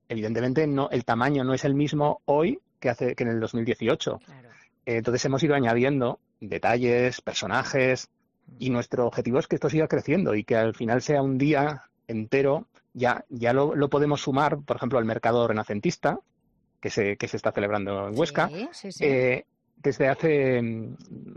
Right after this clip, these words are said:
Speaker 1: dos, tres años sumamos una exposición, ¿no?, de estos elementos, lo que decíamos, los elementos de patrimonio del ayuntamiento que respaldan toda esta historia,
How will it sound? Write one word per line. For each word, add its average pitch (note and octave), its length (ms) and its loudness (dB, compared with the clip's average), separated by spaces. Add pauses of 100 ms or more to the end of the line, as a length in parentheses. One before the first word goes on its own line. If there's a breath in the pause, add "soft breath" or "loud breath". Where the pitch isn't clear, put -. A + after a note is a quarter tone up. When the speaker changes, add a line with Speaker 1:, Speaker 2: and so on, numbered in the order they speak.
(140)
Speaker 1:
dos, B2+ 220 -2
tres B2+ 200 -4
años B2+ 440 -4 (400)
sumamos C3+ 720 0 (300)
una C3+ 220 2
exposición, C#3 720 0
¿no?, D3+ 120 4
de C#3 80 2
estos - 240 -2
elementos, B2+ 540 0
lo A#2 120 -4
que A#2 80 -2
decíamos, B2+ 340 -2
los C3 140 -4
elementos C3 560 0
de D#3 100 0
patrimonio C3+ 460 2
del C3 80 4
ayuntamiento C3 720 0
que - 80 -4
respaldan B2+ 500 2
toda B2 200 2
esta - 120 -4
historia, C#3+ 480 2